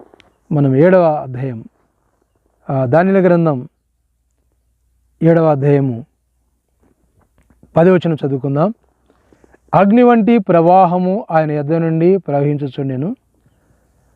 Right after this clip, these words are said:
వేవేల కొలది ఆయనకు పరిచారకులుండిరి. కోట్ల కొలది మనుషులు ఆయన ఎదుట నిలిచిరి.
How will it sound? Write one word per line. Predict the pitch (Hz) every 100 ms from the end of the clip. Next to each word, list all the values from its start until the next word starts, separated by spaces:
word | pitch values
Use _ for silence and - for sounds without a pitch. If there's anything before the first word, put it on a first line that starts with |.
| _ _
వేవేల | 131 151 180 208 214 240 262
కొలది | 220 208 190 165 170 - -
ఆయనకు | 165 151 147 131 135 120 -
పరిచారకులుండిరి. | 139 - 165 165 147 143 135 127 202 - _ _ _ _ _ -
కోట్ల | 160 202 - 208
కొలది | 175 165 151
మనుషులు | 139 139 147 156 135 127
ఆయన | - 139
ఎదుట | 131 135
నిలిచిరి. | 135 131 151 170 117 110